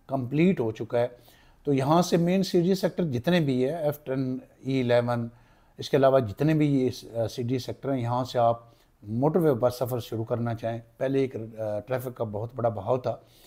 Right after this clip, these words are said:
लेकिन आप, अ, एफ़ इलेवन, एफ़ टेन से निकलें तो मरगला रोड से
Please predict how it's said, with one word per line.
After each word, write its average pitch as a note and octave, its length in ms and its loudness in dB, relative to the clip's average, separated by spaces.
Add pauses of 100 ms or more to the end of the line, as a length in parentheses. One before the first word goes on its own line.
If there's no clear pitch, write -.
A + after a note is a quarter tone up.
(280)
लेकिन D#3 240 2
आप, D3+ 300 8
अ, A#2 1000 0
एफ़ - 180 -2
इलेवन, B2+ 440 2
एफ़ B2 220 0
टेन B2+ 180 -2
से C3 140 -4
निकलें A#2+ 360 -4
तो A#2 220 -8
मरगला A#2+ 340 2
रोड A2+ 260 0
से A2+ 240 -8